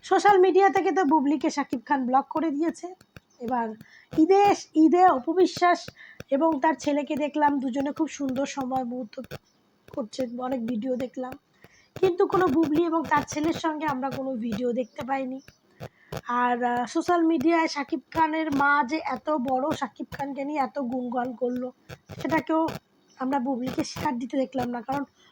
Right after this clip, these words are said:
বুবলি তো আবার শাকিব খানের সব কিছু শেয়ার না করতে পারলে ভালো লাগে না, তো দেখলাম না। তো তারপরে দেখলাম যে শাকিব খান নাকি তার মানে আইডিতে, মানে যত রকমের ভাইরাল আর সব জায়গা থেকে বুবলিকে ব্লক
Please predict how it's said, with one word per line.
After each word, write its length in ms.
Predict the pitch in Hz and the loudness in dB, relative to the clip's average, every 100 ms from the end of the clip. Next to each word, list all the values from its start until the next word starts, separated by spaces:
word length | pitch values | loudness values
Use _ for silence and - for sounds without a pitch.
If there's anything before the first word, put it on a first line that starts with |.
| - 262 | -4 0
বুবলি 280 | 349 349 359 | 2 2 2
তো 80 | 339 | 0
আবার 160 | 330 339 | 0 -2
শাকিব 220 | 311 359 - | -2 -2 -4
খানের 180 | 311 - | -4 -4
সব 80 | 311 | -4
কিছু 120 | 320 | -4
শেয়ার 260 | 311 339 349 | -2 -2 0
না 100 | 311 | -2
করতে 280 | 254 - 240 | -6 -8 -6
পারলে 160 | 233 | -4
ভালো 220 | 220 208 302 | -4 -4 -4
লাগে 260 | 233 214 202 | -8 -10 -14
না, 60 | 214 _ - - - - - - | -16 _ -20 -20 -20 -20 -20 -10
তো 60 | 294 | -2
দেখলাম 400 | 285 349 370 339 | 0 4 4 4
না। 120 | 302 311 - _ _ _ _ _ | 2 -2 -10 _ _ _ _ _
তো 60 | - | 0
তারপরে 360 | 370 359 370 392 294 | 2 4 4 4 4
দেখলাম 400 | 330 339 339 330 277 | 2 4 4 4 2
যে 180 | 302 302 | 0 -4
শাকিব 320 | 262 - 269 | -4 -4 -2
খান 160 | 320 302 | -2 -2
নাকি 220 | 285 277 359 | -2 -4 -4
তার 300 | 302 269 233 - - - _ _ _ _ _ _ _ _ 240 | -2 -2 -4 -8 -18 -18 _ _ _ _ _ _ _ _ -8
মানে 200 | 233 233 233 214 _ - - - | -6 -6 -8 -10 _ -20 -16 -4
আইডিতে, 480 | 254 254 277 214 285 | 0 2 0 -2 -2
মানে 220 | 370 359 | 0 -2
যত 280 | 240 247 - 339 339 - _ - | -2 -4 0 0 -2 -12 _ -2
রকমের 380 | 247 311 311 285 | -2 0 0 0
ভাইরাল 380 | 247 240 277 285 | 0 0 2 0
আর 60 | |
সব 160 | - 226 - | -2 -6 -6
জায়গা 140 | 311 | -6
থেকে 200 | 269 359 403 | -4 -4 -2
বুবলিকে 420 | 285 240 277 339 | -2 -2 -4 -4
ব্লক 260 | 254 247 | -2 -2